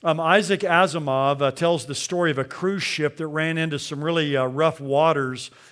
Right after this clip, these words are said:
and a man named Mister Jones became terribly sick. And, uh, at an especially kind of rough time, a kind steward patted,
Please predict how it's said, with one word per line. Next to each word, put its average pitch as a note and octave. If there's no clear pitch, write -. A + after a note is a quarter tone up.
and C#3+
a -
man E3
named D3
Mister D#3+
Jones D#3
became C3+
terribly C#3+
sick. -
And, C3+
uh, C3
at D3+
an D#3
especially F3
kind F3
of C#3+
rough E3
time, C#3+
a C#3
kind F3
steward E3
patted, D#3